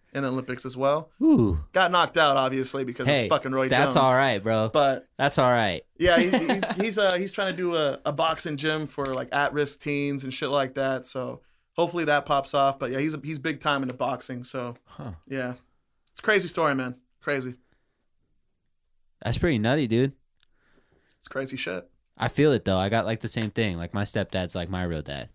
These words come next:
Speaker 1: Exactly.
Speaker 2: My real dad was fucking piece of shit, too. Like, uh, drank way too much when I was a kid.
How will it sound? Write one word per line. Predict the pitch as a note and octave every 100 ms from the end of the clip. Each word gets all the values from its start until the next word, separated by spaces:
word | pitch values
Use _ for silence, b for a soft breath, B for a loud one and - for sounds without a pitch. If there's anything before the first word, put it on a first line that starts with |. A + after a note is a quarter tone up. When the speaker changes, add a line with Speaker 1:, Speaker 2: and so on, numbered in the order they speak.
| b b -
Speaker 1:
Exactly. | C3 C#3+ F3 C#3 B2+
Speaker 2:
My | A#2+
real | C#3 C#3
dad | B2+ A#2+ G#2+ -
was | G#2 - -
fucking | - A2+ G2+ F#2+
piece | - G2+ -
of | -
shit, | G#2 F2+ -
too. | G2+ F2+ F#2+ b b b b -
Like, | F#2 -
uh, | F2+ D#2 D#2 F2 -
drank | A2 F#2+ F#2
way | G2 G2
too | -
much | F#2 F#2 -
when | F#2+
I | F2+
was | F2
a |
kid. | - G#2+ F#2 F2+